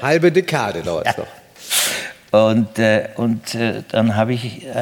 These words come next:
Speaker 2: eins geschrieben, ja.
Speaker 1: Aber Sie, also man hatte das Gefühl, man könnte drei Bände füllen mit dem, was Sie so erzählt haben im Laufe der Jahre. Ähm, wenn ich Sie fragen darf,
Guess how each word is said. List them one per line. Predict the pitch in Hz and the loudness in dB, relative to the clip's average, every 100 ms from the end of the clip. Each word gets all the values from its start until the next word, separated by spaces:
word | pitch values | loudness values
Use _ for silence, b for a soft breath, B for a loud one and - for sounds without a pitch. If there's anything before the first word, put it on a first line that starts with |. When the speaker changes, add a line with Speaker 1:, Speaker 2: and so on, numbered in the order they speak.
| - | -4
Speaker 2:
eins | 127 123 - | -4 -4 -8
geschrieben, | 147 - 170 104 | -8 -4 -4 -2
ja. | 95 98 110 - | -2 -2 -4 -6
Speaker 1:
Aber | 101 120 | -4 -2
Sie, | 113 143 135 - | -2 -2 -4 -6
also | - 113 113 | -8 -6 -4
man | - 123 | -4 -6
hatte | 123 117 | -4 -2
das | 113 - | -2 -2
Gefühl, | 113 143 | -2 2
man | 123 110 | 2 2
könnte | 123 107 104 | 2 0 0
drei | 90 101 110 | 0 2 4
Bände | 95 87 87 82 | 2 0 -2 -4
füllen | - 101 90 87 | -2 0 0 -2
mit | 85 | -2
dem, | 95 95 | -2 0
was | 92 - | -2 -4
Sie | 92 | -4
so | 98 | 0
erzählt | - 107 - 135 - | 0 2 4 4 4
haben | 90 78 | 0 0
im | 78 | 2
Laufe | 82 85 90 | 0 0 0
der | 85 | 2
Jahre. | 80 80 78 90 120 B B B B B B B B - | 4 2 2 0 -2 B B B B B B B B 0
Ähm, | 98 101 104 104 123 - - - | 2 4 4 0 -4 -16 -20 -12
wenn | 98 95 117 | -4 2 4
ich | 123 127 117 - - - - - - - _ - | 4 2 0 -4 -8 -16 -20 -20 -20 -20 _ -6
Sie | 98 107 | -2 -2
fragen | - 117 135 143 | 0 2 4 6
darf, | 127 123 120 - | 6 4 0 -6